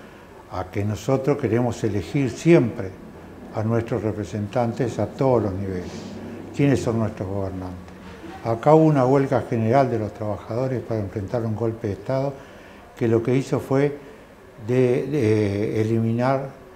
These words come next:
lo que era el sistema democrático a través de las elecciones cuando, eh, se dio el golpe de Estado en el año setenta y tres. Un pueblo que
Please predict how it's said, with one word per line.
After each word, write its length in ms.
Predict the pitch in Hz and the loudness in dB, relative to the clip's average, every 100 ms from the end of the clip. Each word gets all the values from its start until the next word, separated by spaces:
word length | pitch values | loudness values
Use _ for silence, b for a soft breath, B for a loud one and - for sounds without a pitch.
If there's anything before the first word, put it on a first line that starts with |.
| B B - | B B -12
lo 220 | 107 107 107 | -2 -2 2
que 260 | 117 120 | 4 4
era 280 | 123 127 151 | 4 4 2
el 140 | 135 117 | -4 -6
sistema 600 | - 113 - 123 117 113 | -6 -10 -6 -2 -2 -2
democrático 840 | 104 107 - 110 117 - 117 117 | -2 -4 -4 0 0 -2 -6 -4
a 60 | 104 | -6
través 360 | 98 98 110 104 | -4 -2 -2 -2
de 100 | 107 | -2
las 240 | 107 98 | -2 -4
elecciones 720 | 101 95 90 117 117 113 117 113 B B B B - | -4 -6 -6 -2 0 0 -2 -8 B B B B -2
cuando, 480 | 110 110 117 135 - B B B B - | 0 2 2 0 -2 B B B B -4
eh, 200 | 107 98 | -2 0
se 160 | - | 2
dio 160 | 113 113 | 4 4
el 80 | 110 | 4
golpe 240 | 113 104 | 2 0
de 60 | 98 | -6
Estado 320 | - 107 104 | -4 -4 -2
en 60 | 95 | -4
el 60 | |
año 160 | 98 95 | -6 -6
setenta 420 | 101 87 92 85 | -8 -8 -8 -8
y 60 | 90 | -10
tres. 240 | 92 90 - B B B B B | -12 -14 -16 B B B B B
Un 160 | 120 113 | -6 -4
pueblo 500 | 113 143 143 143 123 | 2 4 6 4 2
que 400 | 127 113 110 | 2 2 2